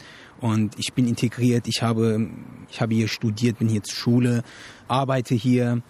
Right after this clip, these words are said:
Ich würd schon sagen, dass ich mich deutsch fühle, allerdings es ist leider auch ein Punkt und, ähm, wohingegen ich auch dann immer wieder Diskussionen hab mit, äh, Minderheiten, dass man sagt, ähm, egal wie,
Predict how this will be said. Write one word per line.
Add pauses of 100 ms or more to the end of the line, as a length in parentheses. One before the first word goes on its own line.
Ich
würd
schon
sagen,
dass
ich
mich
deutsch
fühle,
allerdings (360)
es
ist
leider
auch
ein (100)
Punkt
und, (100)
ähm, (300)
wohingegen
ich
auch
dann (400)
immer
wieder
Diskussionen
hab
mit,
äh,
Minderheiten, (420)
dass
man
sagt,
ähm, (120)
egal (360)
wie,